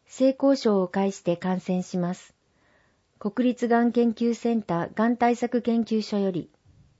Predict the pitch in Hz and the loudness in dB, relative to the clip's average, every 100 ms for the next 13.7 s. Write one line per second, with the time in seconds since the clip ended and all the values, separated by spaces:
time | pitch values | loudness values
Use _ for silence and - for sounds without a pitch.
0 | _ _ _ _ _ _ _ _ _ _ | _ _ _ _ _ _ _ _ _ _
1 | _ _ _ - 262 262 269 262 - 196 | _ _ _ 0 2 4 6 6 4 0
2 | 190 233 240 240 254 254 196 180 202 208 | 2 0 0 2 4 6 4 4 4 4
3 | 214 208 208 175 196 - 220 220 226 220 | 2 2 2 2 0 -4 -2 -2 0 -4
4 | - 180 165 175 180 175 165 170 - _ | -2 -4 -2 0 0 0 -2 -4 -8 _
5 | _ _ _ _ _ _ _ _ _ _ | _ _ _ _ _ _ _ _ _ _
6 | 226 262 269 262 269 269 269 269 269 233 | 0 4 6 6 4 4 6 8 8 6
7 | 185 170 180 165 190 - 190 185 180 175 | 4 0 -4 -4 -6 -4 -6 -2 -2 -2
8 | - _ _ _ _ - 214 254 285 269 | -6 _ _ _ _ -6 -2 0 2 2
9 | 262 - - 262 254 269 226 170 160 - | 0 -4 0 2 4 4 4 0 -2 -4
10 | - 240 220 233 208 175 160 147 185 - | 0 0 2 2 2 0 0 -2 -4 -4
11 | 208 190 175 175 - 156 156 - _ _ | -2 0 0 -2 -2 -4 -4 -8 _ _
12 | _ _ _ _ _ _ - 285 277 269 | _ _ _ _ _ _ 0 4 6 6
13 | 277 277 254 214 175 170 160 | 4 2 0 0 -2 -2 -4